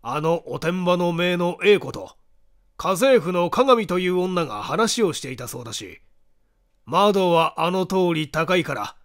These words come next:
まさかあれへ飛びついて入るわけにもいかない。すると、もし殺されたものとすれば、部屋の中で絶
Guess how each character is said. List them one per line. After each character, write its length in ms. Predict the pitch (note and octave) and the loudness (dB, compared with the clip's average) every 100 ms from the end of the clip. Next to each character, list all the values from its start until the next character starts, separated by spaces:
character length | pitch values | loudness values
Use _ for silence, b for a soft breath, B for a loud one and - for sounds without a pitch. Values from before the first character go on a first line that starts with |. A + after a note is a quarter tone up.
| _ _ _ _ | _ _ _ _
ま 240 | A2 B2+ D3 | -8 -4 -2
さ 160 | D3 | -2
か 240 | C3+ C#3+ - | 0 -2 0
あ 160 | D3 D3+ | 0 2
れ 300 | D#3+ F3 E3+ | 2 2 0
へ 60 | |
飛 140 | D3+ D#3 | -2 -4
び 140 | F3+ | -4
つ 100 | F#3 | -2
い 120 | F3 | -2
て 100 | D3+ | -2
入 220 | C#3 E3 | -2 0
る 140 | D#3+ D#3+ | 0 0
わ 140 | D#3 | 0
け 100 | D3+ | -2
に 100 | D#3 | -2
も 160 | D#3+ C3+ | -2 -4
い 80 | A2 | -6
か 120 | C3 | -8
な 140 | C3+ | -8
い。 220 | A2 F#2+ _ _ _ _ _ _ _ _ _ _ _ _ _ _ _ | -10 -14 _ _ _ _ _ _ _ _ _ _ _ _ _ _ _
す 180 | - G#2 | -18 -16
る 120 | A2 | -14
と、 320 | A#2 A2+ A2 - - - _ _ _ _ _ _ _ _ | -14 -12 -14 -16 -20 -20 _ _ _ _ _ _ _ _
も 200 | C3 E3+ | -6 -4
し 260 | - D3 - | -4 -8 -10
殺 260 | - D#3+ | -4 -4
さ 120 | E3+ E3 | -2 -4
れ 140 | E3+ | -4
た 120 | D#3+ | -4
も 140 | D#3+ E3 | -2 -4
の 60 | |
と 100 | D3+ | -4
す 140 | B2 A#2+ | -10 -12
れ 80 | |
ば、 240 | A2 F2 - _ _ _ _ _ _ _ _ _ _ _ _ - | -12 -12 -14 _ _ _ _ _ _ _ _ _ _ _ _ -10
部 80 | D3+ | -2
屋 200 | F3 F3 | 0 0
の 140 | F3 | 0
中 220 | E3+ D#3+ | -2 -4
で 220 | A#2 F2+ _ _ _ _ _ _ | -8 -14 _ _ _ _ _ _
絶 300 | C#3 E3+ F3+ | -8 -6 -6